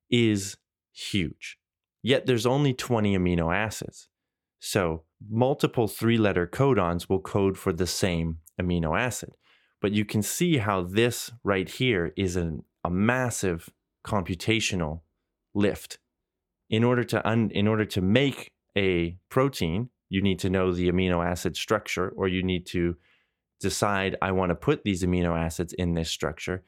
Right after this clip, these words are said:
The l-, number of different ways you can do that with the codons that are available is,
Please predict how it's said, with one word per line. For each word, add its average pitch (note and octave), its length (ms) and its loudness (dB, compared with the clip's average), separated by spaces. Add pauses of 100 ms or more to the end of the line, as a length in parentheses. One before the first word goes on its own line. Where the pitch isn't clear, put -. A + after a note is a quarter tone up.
(500)
The G2 200 2
l-, F#2+ 140 2
number B2+ 520 4
of F#2 160 0
different G#2 340 0
ways F#2+ 380 2
you F2+ 100 0
can E2+ 220 -4
do F#2 260 2
that A#2+ 300 0 (220)
with G2+ 320 0
the G2 80 0
codons G2 640 0
that F2 140 2
are D#2+ 200 0
available A2 580 0 (380)
is, C#3 340 0